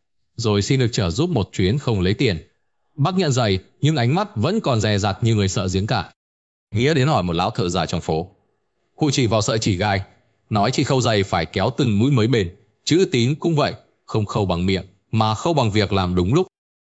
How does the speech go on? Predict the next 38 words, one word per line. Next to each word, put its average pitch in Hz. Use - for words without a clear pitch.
Từ 117
đó, 87
Nghĩa 160
đặt 131
một 117
thẻ 113
tre 101
trước 127
bàn. 95
Mỗi 156
lời 151
đã 135
nhận, 175
anh -
khắc 175
một 113
vạch, 90
làm 113
xong 110
mới 101
xóa. 82
Ai 135
nhờ 123
thêm 143
mà 123
không 143
kịp, 110
anh 101
nói 92
thất 143
ngày 98
hẹn, 90
không 165
còn 117
hứa 98
cho 131
đẹp 90
lòng. 80